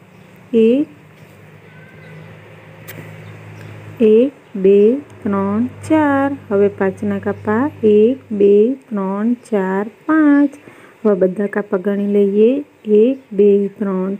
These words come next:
ચાર, પાંચ, છ, સાત, આઠ, નવ. તો અહીં પણ જવાબ આવશે નવ વડે નવ. ત્યારબાદ સાત નંબરનો દાખલો, બે વત્તા એક. તો બેના કાપા કરીએ એક, બે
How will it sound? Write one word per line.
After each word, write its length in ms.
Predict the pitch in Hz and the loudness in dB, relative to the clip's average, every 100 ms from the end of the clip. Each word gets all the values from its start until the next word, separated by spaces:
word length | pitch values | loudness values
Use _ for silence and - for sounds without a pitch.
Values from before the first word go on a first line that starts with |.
| - | -6
ચાર, 300 | 226 226 269 - _ | -4 -2 -4 -8 _
પાંચ, 320 | 226 220 262 269 - | -4 -2 -2 -4 -12
છ, 380 | - 214 208 247 | -10 -2 -2 -2
સાત, 500 | 254 - 202 196 226 - | -6 -8 -6 -4 -6 -6
આઠ, 420 | 208 196 220 - | -6 -6 -8 -2
નવ. 380 | 269 294 277 277 - | 2 4 4 0 -2
તો 60 | 202 | -2
અહીં 240 | 190 202 | -2 -4
પણ 140 | 214 202 | -2 0
જવાબ 300 | 196 196 196 | 0 0 0
આવશે 720 | 190 202 - 208 208 226 302 - - - - _ 214 | 0 -2 0 2 4 4 2 -4 -20 -20 -20 _ 0
નવ 200 | 208 208 202 | 2 2 2
વડે 340 | 208 208 220 240 294 - 294 | 2 4 4 4 0 -4 0
નવ. 520 | 311 302 285 277 285 - _ _ - | 2 2 2 2 -2 -6 _ _ -4
ત્યારબાદ 360 | 208 185 185 196 - | -2 -2 -4 -4 -6
સાત 180 | 233 269 262 | -4 -4 -2
નંબરનો 360 | 220 202 190 196 | 0 0 -2 -4
દાખલો, 680 | 190 196 - 202 202 233 320 - - | -4 -6 -2 0 2 2 0 -8 -8
બે 180 | 175 190 202 | 2 4 4
વત્તા 680 | 180 - - - 208 214 254 - 320 | 2 -6 -10 -6 -4 -2 -4 -2 2
એક. 400 | 320 294 294 285 - - - - 226 | 4 4 2 -2 -10 -20 -20 -10 -6
તો 60 | 196 | -2
બેના 340 | 202 202 208 | -2 -2 -4
કાપા 320 | 220 208 208 | -6 -6 -6
કરીએ 520 | 202 208 208 208 214 254 302 - - | -4 -4 -2 0 2 2 -2 -10 -4
એક, 500 | 220 208 208 226 294 - - - 277 | 2 4 4 4 0 -6 -20 -8 -4
બે 140 | 285 | 0